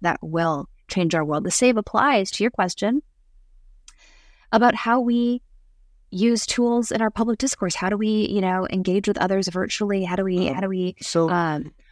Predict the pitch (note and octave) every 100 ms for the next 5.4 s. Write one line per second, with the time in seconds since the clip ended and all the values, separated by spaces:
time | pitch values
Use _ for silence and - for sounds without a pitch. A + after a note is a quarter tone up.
0 | - F#3+ G3 G3+ G3+ F#3+ B3+ G3 F3+ F3
1 | - - D3+ E3+ D3+ - F#3+ - E3 D3+
2 | D#3 G3 G3+ F#3+ - - C4 C#4 B3+ B3+
3 | C4 B3+ - - F#3 F3 C3+ F#3+ C3 G#2+
4 | A#2+ C3 A#2+ B2 B2 B2+ C3+ C#3 - -
5 | - C3+ - G2